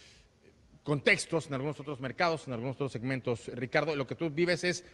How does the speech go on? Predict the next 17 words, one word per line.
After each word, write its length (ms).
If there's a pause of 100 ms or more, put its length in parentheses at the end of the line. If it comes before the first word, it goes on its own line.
(220)
prácticamente 420
como 160
el 80
futuro 300
al 80
que 60
nos 100
vamos 120
a 60
enfrentar 260
aquí 160
en 80
México 640
en 260
el 100
corto 220
plazo. 300